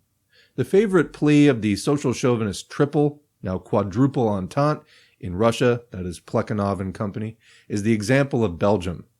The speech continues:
But this example goes against them. By the way, footnote, the Entente was the imperialist alliance of Britain, France, Russia, and Italy,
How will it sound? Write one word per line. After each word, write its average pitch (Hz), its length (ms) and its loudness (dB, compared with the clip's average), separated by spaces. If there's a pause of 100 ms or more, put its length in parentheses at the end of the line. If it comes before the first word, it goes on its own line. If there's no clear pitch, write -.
(140)
But 143 160 -6
this 165 140 -4
example 160 420 0
goes 123 260 2
against 104 440 -4
them. 80 240 -12 (320)
By - 120 -4
the 110 100 0
way, 110 140 4
footnote, 139 420 2
the 120 120 0
Entente 135 500 0 (280)
was 101 140 -6
the 113 120 2
imperialist 117 600 2
alliance 113 500 0
of 87 160 -6
Britain, 117 460 -4 (140)
France, - 520 -4 (120)
Russia, 101 320 -4
and 90 180 -6
Italy, 120 460 -2